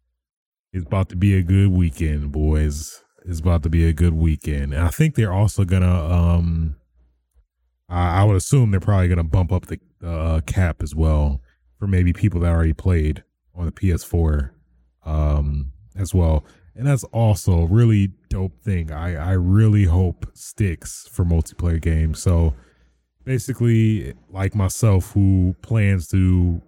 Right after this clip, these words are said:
you know, initially play P S four, play Xbox, maybe hell, I mean, fuck, I got a thirty ninety now, play, uh, P C just to test it out. Um,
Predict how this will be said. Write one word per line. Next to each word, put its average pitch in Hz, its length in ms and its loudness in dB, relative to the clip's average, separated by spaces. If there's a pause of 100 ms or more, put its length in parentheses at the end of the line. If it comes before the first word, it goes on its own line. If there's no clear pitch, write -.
you 127 100 -4
know, 101 100 0
initially 107 320 0
play 110 180 0
P 110 180 0
S 98 120 -2
four, 90 500 0 (920)
play 113 180 -2
Xbox, 98 800 -2
maybe 104 500 2
hell, 82 440 0
I 82 160 -4
mean, 85 300 -2
fuck, 87 340 -4
I 85 80 -4
got 87 140 0
a 82 60 0
thirty 92 280 0
ninety 85 320 2
now, 80 320 -2 (400)
play, 98 260 0
uh, 87 300 2
P 101 300 0
C 95 320 0
just 85 180 -2
to 87 80 -4
test 92 320 -4
it 85 80 -4
out. 80 300 0 (1300)
Um, 87 760 2